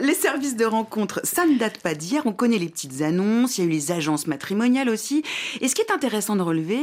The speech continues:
eh bien, c'est que les sites de rencontres font partie des premières plateformes interactives à arriver sur le web. Aux États-Unis, ça a commencé,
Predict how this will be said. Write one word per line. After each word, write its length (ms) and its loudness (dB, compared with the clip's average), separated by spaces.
eh 40 -4
bien, 180 -4
c'est 140 -4
que 120 -6
les 60 0
sites 280 -4
de 80 2
rencontres 720 -2
font 180 2
partie 300 -4
des 120 2
premières 580 2
plateformes 500 0
interactives 640 -2
à 100 -2
arriver 280 -2
sur 180 -4
le 100 0
web. 260 -2
Aux 120 2
États-Unis, 680 2
ça 200 -8
a 60 -8
commencé, 760 -4